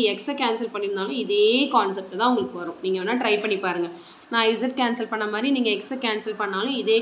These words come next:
கான்செப்ட்ல தான் உங்களுக்கு ஆன்சர் வரும். சரிங்களா? So, இந்த மாதிரி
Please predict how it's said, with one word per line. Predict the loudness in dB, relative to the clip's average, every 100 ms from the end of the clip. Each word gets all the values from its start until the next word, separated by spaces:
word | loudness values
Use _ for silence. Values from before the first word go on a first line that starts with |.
| 2
கான்செப்ட்ல | -4 -6 -8 -2
தான் | 0
உங்களுக்கு | 2 0 -2
ஆன்சர் | -2 -4 -8 -10
வரும். | -12 -10
சரிங்களா? | -6 -2 -2 -2 -10 -20 -4
So, | 0
இந்த | 2 4
மாதிரி | 2